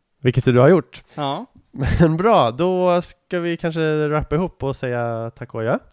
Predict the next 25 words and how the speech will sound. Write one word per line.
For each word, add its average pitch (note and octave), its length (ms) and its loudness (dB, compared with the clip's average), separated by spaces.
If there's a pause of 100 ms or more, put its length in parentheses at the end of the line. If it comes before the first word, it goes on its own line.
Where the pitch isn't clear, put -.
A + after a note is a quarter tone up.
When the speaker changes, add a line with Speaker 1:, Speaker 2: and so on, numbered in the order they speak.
Speaker 2:
Ja. G3+ 220 -6 (280)
Speaker 1:
Du D#3 140 0
ska - 240 -4 (320)
till D3 520 -4
Globen C#3+ 480 -6
och C#3 40 -2
hämta C3 180 -6
pass. - 420 -6
Speaker 2:
Ja. F#3+ 220 -4 (200)
Speaker 1:
Ja. F3+ 180 2 (540)
Och C#3+ 160 0
jag C#3+ 260 2 (560)
ska - 220 -4
förmodligen C#3 440 -2
kanske C#3+ 200 -6
sola. C3 320 -4 (380)
Speaker 2:
Ja. F3 340 -2
Speaker 1:
Ja. C#3 260 -4 (400)
Speaker 2:
Eller D3 200 -6
följa D3 240 -8
med. - 140 -12 (140)
Speaker 1:
Ja, C#3 220 -2
eller C3+ 100 -4
följa C3 200 -6
med. B2 140 -2